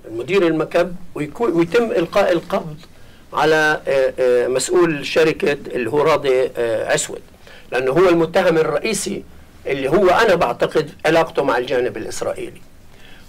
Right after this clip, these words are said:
ولكن عدم إلقاء القبض عليه أو عدم النجاح في اعتقاله والتحقيق معه أبقى التحقيق كله محصور على مدير المكب. مدير المكب يبدو وكأنه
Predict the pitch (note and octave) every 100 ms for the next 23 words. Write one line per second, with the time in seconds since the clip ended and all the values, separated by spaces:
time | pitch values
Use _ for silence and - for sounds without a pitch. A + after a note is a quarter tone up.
0 | - C#3 F3+ A3+ F#3+ B3 E4+ C#4+ E3+ -
1 | F3 E3+ - D#3 D3+ - - C#3 C#3+ E3
2 | F#3+ F#3+ F3+ E3+ B3 - - D3+ C#3 -
3 | B2 - C3 - C#3+ C3 F#3 - - -
4 | - - - - E3+ E3 C3+ A#2 A#2+ C#3
5 | - - - B3 - F3+ - - F#3 F#3
6 | F#3 E3 D#3 - F3+ D#3+ C#3+ C#3+ C#3 C3
7 | C3+ C#3 C#3 - - C#3 G#2 - G#2 -
8 | - - - D#3+ F3 D4+ C4 A3 G3+ A#3+
9 | - E3+ B3 G#3+ G3+ G#3 G#3 F#3 F3 F#3
10 | G3+ F#3+ F#3+ F#3+